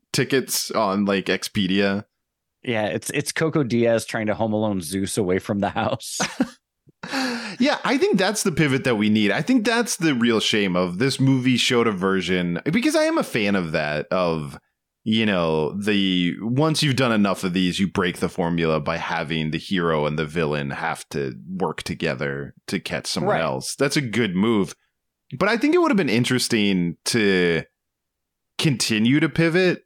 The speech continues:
Speaker 1: and continue to have, like, Joey Coco Diaz become
Speaker 2: Just
Speaker 1: a
Speaker 2: a f-
Speaker 1: good guy.
Speaker 2: And <laughs> then Zeus make a full heel turn.
Speaker 1: Yeah. I, th-, yeah.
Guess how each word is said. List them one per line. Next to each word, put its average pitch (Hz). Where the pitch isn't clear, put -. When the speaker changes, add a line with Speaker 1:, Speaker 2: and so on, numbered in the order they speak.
Speaker 1:
and 120
continue 104
to 107
have, 104
like, 98
Joey 101
Coco 101
Diaz 95
become -
Speaker 2:
Just 85
Speaker 1:
a -
Speaker 2:
a -
f- -
Speaker 1:
good 95
guy. 90
Speaker 2:
And 131
<laughs> -
then 170
Zeus 135
make 147
a 175
full 113
heel 104
turn. 120
Speaker 1:
Yeah. 247
I, 143
th-, 95
yeah. 113